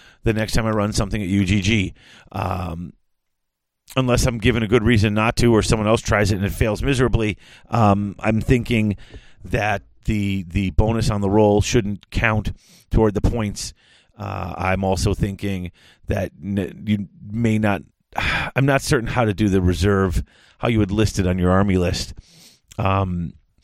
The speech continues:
but I think you should be allowed to, um, s-, basically summon up whatever you wanna summon as long as it's within the points.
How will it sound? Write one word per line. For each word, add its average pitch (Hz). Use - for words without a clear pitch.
but 127
I 107
think 127
you 107
should 107
be 101
allowed 95
to, 98
um, 87
s-, -
basically -
summon 110
up 98
whatever 98
you 95
wanna 92
summon 92
as 85
long 90
as 90
it's 90
within 87
the 85
points. -